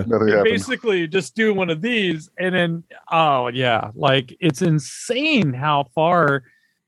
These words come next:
Speaker 2: the, well, even with Ahsoka, I mean, you see, uh, her abilities, you see Darth
Speaker 1: Oh, yeah.
Speaker 2: Maul's abilities. I mean, and to be able to see, uh, again, uh, the, the one,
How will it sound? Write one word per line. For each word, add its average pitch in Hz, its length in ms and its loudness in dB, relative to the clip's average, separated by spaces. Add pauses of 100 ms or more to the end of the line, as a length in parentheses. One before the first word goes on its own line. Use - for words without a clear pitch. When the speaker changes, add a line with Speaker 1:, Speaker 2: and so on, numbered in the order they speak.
(260)
Speaker 2:
the, 147 640 2
well, 196 260 0
even 262 260 0
with 165 140 0
Ahsoka, 180 520 -2 (200)
I 160 60 -2
mean, 156 240 2
you 160 140 2
see, 170 640 -2
uh, 143 320 0
her 196 320 0
abilities, 131 720 -2
you 143 120 -2
see 175 320 -4
Darth 98 300 2
Speaker 1:
Oh, 92 120 4
yeah. 85 80 2
Speaker 2:
Maul's 85 400 0
abilities. 127 720 -4
I 151 40 0
mean, 139 340 0 (380)
and 175 240 0
to 127 80 -4
be 233 140 2
able 220 160 0
to 196 60 0
see, 190 540 0
uh, 156 240 0
again, 165 420 0
uh, 139 340 -2
the, 160 260 -2
the 156 140 0
one, 180 260 2